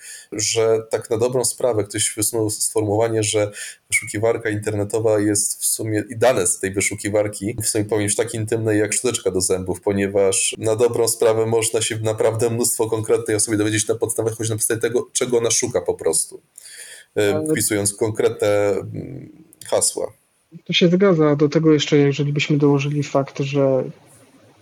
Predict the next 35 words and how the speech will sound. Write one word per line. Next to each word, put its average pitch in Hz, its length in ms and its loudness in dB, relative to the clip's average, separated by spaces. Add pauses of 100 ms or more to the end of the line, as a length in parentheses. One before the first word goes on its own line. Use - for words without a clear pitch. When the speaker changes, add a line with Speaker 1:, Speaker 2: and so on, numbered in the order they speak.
(320)
Speaker 2:
nie 180 140 6
ma 160 140 4
czego, 151 200 0
jakby 147 140 4
jest 147 160 2
bardzo 180 280 4
trudno, 175 320 6
że 143 140 2
tak 143 140 0
powiem, 151 300 2
p-, 147 300 4
stworzyć 143 460 0
dane 143 240 4
zanonimizowane 143 920 4
tak 127 160 -4
naprawdę, 123 400 -2
czyli 139 180 -2
takie, 139 260 -2
których - 340 -2
nie 151 100 4
da 143 140 4
się 135 220 4 (380)
odkodować 147 680 2
i 147 40 0
przypisać 143 400 -2
jakiejś 143 200 2
konkretnej 143 440 -2
osobie. 139 260 0
To - 80 0
jest 147 100 -2
oczywiście 151 380 0
możliwe, 151 460 6
ale 139 200 4
bardzo 135 300 2
trudne. 151 420 2